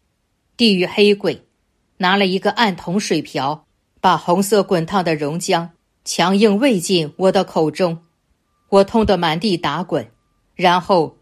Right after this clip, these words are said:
就昏过去了。醒过来，又被体内熔浆烧痛，又昏过去。不知道过了多久，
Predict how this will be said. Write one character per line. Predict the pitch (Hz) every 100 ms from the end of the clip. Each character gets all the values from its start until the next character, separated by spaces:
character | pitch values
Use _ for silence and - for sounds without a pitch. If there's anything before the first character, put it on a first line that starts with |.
| _ _ _
就 | - 190
昏 | - 220 214
过 | 196
去 | 165 196 160
了。 | 123 _ _ _ _ _ _
醒 | - - 208 185
过 | 233 185
来， | 147 147 170 _ _ _ -
又 | 220
被 | 208 202
体 | - 190
内 | 175 208
熔 | 170 165
浆 | 185 185
烧 | 185 220 202
痛， | 202 190 139 - _ _ -
又 | 262 220
昏 | - 185 180
过 | 185
去。 | 226 165 - _ _ _ _ _ _ _ _
不 | 226 208
知 | 202
道 | 185 180
过 | 208 175
了 | 202
多 | 208 190
久， | 190 151